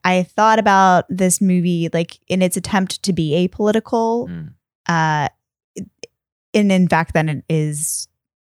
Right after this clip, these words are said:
Speaker 1: doubling down on conservative or problematic views, I feel. I think, like, you just,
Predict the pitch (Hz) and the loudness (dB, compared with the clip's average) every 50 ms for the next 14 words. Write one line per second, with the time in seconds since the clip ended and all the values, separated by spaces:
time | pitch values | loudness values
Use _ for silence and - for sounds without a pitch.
0 | _ - 175 196 180 160 - 165 160 160 156 160 147 - 151 143 143 139 135 - | _ -4 0 0 0 2 2 0 0 0 0 0 0 0 0 0 -2 -4 -4 -4
1 | 135 135 131 117 98 95 - - - - 190 165 - 160 156 151 151 151 143 143 | -4 -4 -4 -6 -6 -8 -10 -10 -6 -4 -4 -2 -2 -2 -4 -4 -4 -2 -2 0
2 | 143 143 165 147 143 90 87 - - - 156 151 147 147 143 143 143 131 135 139 | -2 -2 -2 -4 -4 -4 -4 -6 -6 -4 -4 -2 -2 -2 -4 -4 -4 -4 -4 -4
3 | 135 127 - - - _ _ _ - 175 151 151 147 - - - - 190 - - | -6 -6 -8 -14 -20 _ _ _ -14 -12 -10 -8 -8 -8 -8 -8 -8 -8 -8 -8
4 | - - - 190 190 - - 190 180 - - - - - - - - - 185 180 | -6 -2 0 0 0 0 -2 -2 -2 -2 -4 -8 -12 -12 -12 -6 -2 0 0 0
5 | - 208 208 190 - - 190 175 165 - _ - _ _ _ _ _ _ _ _ | 0 0 -2 -2 -2 0 0 0 -2 -4 _ -20 _ _ _ _ _ _ _ _
6 | _ _ _ _ _ _ _ _ _ _ _ _ _ _ - 190 196 196 196 208 | _ _ _ _ _ _ _ _ _ _ _ _ _ _ -2 0 0 2 2 2
7 | 208 202 - - | 2 2 0 -2